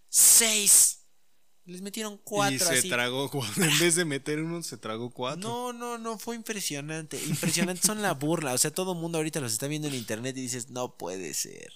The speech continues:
Speaker 1: O sea, yo no me imagino ser fan del Cruz Azul. Yo no entiendo quién de nuestra edad,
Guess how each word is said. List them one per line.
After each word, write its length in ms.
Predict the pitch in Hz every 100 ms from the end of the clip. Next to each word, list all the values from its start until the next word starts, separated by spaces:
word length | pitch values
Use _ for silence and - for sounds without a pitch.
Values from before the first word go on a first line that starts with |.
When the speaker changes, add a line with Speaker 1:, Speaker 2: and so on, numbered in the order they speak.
| - - - -
Speaker 1:
O 20 |
sea, 100 | 156
yo 120 | 180
no 80 | 240
me 80 | 214
imagino 340 | 143 117 156
ser 160 | 143 151
fan 180 | 147 143
del 120 | 143
Cruz 180 | 120 90
Azul. 280 | - 101 92 - - - - -
Yo 100 | 208
no 60 |
entiendo 440 | 247 175 170 175 -
quién 280 | 135 135
de 100 | 139
nuestra 320 | 107 95 - 90
edad, 260 | 85 127